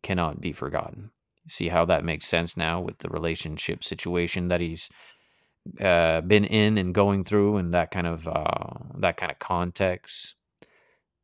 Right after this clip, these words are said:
Think about, he wants her to think about how many times he fell. Spirits, words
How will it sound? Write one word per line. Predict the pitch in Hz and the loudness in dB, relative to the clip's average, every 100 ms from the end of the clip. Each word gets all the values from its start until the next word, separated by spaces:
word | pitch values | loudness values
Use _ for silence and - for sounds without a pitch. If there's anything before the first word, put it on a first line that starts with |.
| _ | _
Think | 110 98 | 0 2
about, | 92 80 65 143 - _ _ | 0 -2 -4 -8 -18 _ _
he | _ 110 | _ 0
wants | 110 101 | 0 2
her | 101 | 2
to | 92 | 2
think | 82 - 113 95 | 0 0 0 0
about | - 64 53 - - _ _ - | -4 -2 -2 -8 -20 _ _ -16
how | - 95 | -4 0
many | 98 | 0
times | 92 - 95 82 64 62 - _ _ _ _ _ | -2 -2 0 0 -4 -10 -14 _ _ _ _ _
he | - 87 | -8 -8
fell. | - 101 60 - - _ _ _ _ _ _ _ _ _ _ _ _ _ | 4 6 6 -2 -14 _ _ _ _ _ _ _ _ _ _ _ _ _
Spirits, | - - 127 92 64 - - - - | -10 6 6 6 2 -6 -8 -8 -10
words | 104 107 113 92 76 - - - | 2 8 8 8 2 -8 -10 -12